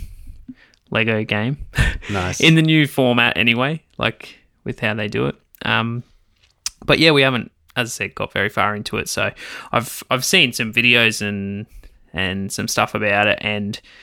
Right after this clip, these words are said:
Speaker 1: it's cool 'cause some of the characters you can unlock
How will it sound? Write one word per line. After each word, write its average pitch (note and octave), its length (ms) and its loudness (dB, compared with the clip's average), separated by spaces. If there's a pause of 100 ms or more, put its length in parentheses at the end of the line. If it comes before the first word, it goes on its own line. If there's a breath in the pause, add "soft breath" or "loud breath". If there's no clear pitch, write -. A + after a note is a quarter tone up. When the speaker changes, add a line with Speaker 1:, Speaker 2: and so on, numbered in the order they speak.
(220 loud breath)
Speaker 1:
it's - 120 0
cool F#3 240 6
'cause C3 220 -2
some C#3+ 180 4
of C#3+ 60 4
the C3 140 4
characters B2+ 500 0
you A#2+ 60 -8
can A2+ 120 -2
unlock G2+ 420 0